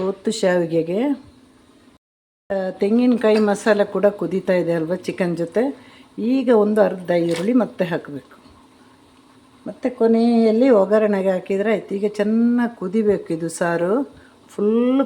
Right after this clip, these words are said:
ಕುದಿಬೇಕು. ನಮ್ಮ ಸಾರು ರೆಡಿಯಾಗಿದೆ ನೋಡಿ, ಚಿಕನ್ ಎಲ್ಲ ಬೆಂದಿದೆ, ಸಾರೆಲ್ಲ ಚೆನ್ನಾಗಿ ಕುದ್ದಿದೆ. ಕೊನೆಯಲ್ಲಿ ಒಂದು ಅರ್ಧ ಈರುಳ್ಳಿದು ಒಂದು ಒಗ್ಗರಣೆ ಕೊಡೋಣ ಸ್ಟವ್ ಆಫ್ ಮಾಡಿದ ಮೇಲೆ. ಯಾವಾಗಲೂ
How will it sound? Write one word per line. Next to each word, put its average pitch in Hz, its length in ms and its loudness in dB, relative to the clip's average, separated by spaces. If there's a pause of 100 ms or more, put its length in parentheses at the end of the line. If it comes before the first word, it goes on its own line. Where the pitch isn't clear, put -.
ಕುದಿಬೇಕು. 175 520 -2 (1800)
ನಮ್ಮ 214 100 -8 (100)
ಸಾರು 220 240 2 (140)
ರೆಡಿಯಾಗಿದೆ 185 640 2 (1080)
ನೋಡಿ, 202 200 0 (160)
ಚಿಕನ್ 208 340 2
ಎಲ್ಲ 190 220 0
ಬೆಂದಿದೆ, 190 460 -2 (200)
ಸಾರೆಲ್ಲ 185 420 -2 (140)
ಚೆನ್ನಾಗಿ 196 420 -2
ಕುದ್ದಿದೆ. 175 420 -2 (680)
ಕೊನೆಯಲ್ಲಿ 220 720 2 (100)
ಒಂದು 208 160 4 (120)
ಅರ್ಧ 180 280 -6 (280)
ಈರುಳ್ಳಿದು 208 520 2
ಒಂದು 190 160 -2 (100)
ಒಗ್ಗರಣೆ 196 460 4
ಕೊಡೋಣ 170 320 0 (280)
ಸ್ಟವ್ 180 280 0 (120)
ಆಫ್ 170 220 -6
ಮಾಡಿದ 170 380 -4
ಮೇಲೆ. 165 240 -2 (720)
ಯಾವಾಗಲೂ 196 500 2